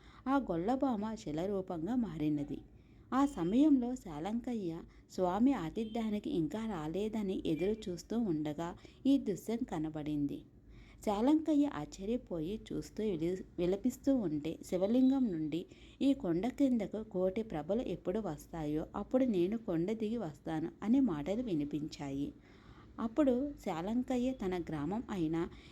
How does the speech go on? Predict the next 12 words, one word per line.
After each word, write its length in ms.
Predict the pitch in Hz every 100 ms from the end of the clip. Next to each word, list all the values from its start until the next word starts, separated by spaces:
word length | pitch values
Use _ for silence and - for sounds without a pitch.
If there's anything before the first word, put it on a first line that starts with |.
| -
యలమందుకు 640 | 185 185 254 302 277 277 254
వచ్చే 420 | 151 143 175 190
భక్తి 380 | 156 156 254 277
శ్రద్ధలతో 720 | - 185 170 175 156 185 -
ఒక 160 | 202 254
ప్రభను 720 | 254 156 156 175 220 254 285 - -
తయారు 340 | 170 165 175 226
చేసి, 540 | 226 165 151 - 156 - - - 202
దాని 320 | 240 254 240
గురించి 440 | 170 165 226 277
ప్రజలకు 500 | 285 170 175 185 190
వివరించి, 720 | 220 156 165 175 165 165 180